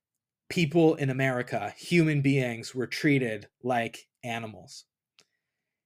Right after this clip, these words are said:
And it really didn't rub me right to think of my spouse or my future spouse, uh, in this capacity,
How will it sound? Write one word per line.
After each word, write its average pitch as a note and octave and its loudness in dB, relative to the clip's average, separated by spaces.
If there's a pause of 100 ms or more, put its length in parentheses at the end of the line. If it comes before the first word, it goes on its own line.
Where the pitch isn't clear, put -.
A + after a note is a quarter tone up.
(280)
And F3+ 8
it - 0
really B3+ 6
didn't C#4+ 6
rub A3+ 8
me A#3+ 0
right F3+ 2 (160)
to D#3 -2
think D3 0 (180)
of C3 2
my A#2+ -2
spouse A#2+ 0
or A#2 -4
my A2 -8
future C#3+ 0
spouse, B2 -6 (540)
uh, C3 2
in D3 2
this C#3 2
capacity, A#2+ -4